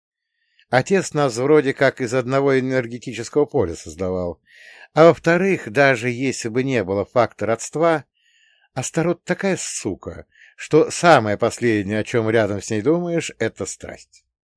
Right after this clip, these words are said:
Единственное желание, которое появляется в присутствии падшей,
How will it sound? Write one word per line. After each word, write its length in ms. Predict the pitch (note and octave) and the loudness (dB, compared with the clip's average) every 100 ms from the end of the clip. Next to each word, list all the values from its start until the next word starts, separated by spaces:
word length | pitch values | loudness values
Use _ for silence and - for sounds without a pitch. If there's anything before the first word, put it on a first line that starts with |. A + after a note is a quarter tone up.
| _ _ _ _ _ _ _ _ _ _ _ _ _ _ _ _ _ _ | _ _ _ _ _ _ _ _ _ _ _ _ _ _ _ _ _ _
Единственное 520 | - C3 F3+ E3 - D3+ | -6 0 2 2 0 0
желание, 480 | D3+ F#3+ F#3+ C3+ | 4 4 2 0
которое 240 | A2+ G#2+ A2 | -2 0 0
появляется 720 | A#2 A2+ A#2 G#2 F2+ - G2 - - _ | 2 2 4 2 -2 -6 -6 -8 -20 _
в 40 | |
присутствии 560 | - C3+ - G#2 - A2+ | -2 -2 0 -6 -2 -2
падшей, 600 | - F#2 - - F2 - | 0 -4 -4 -10 -10 -12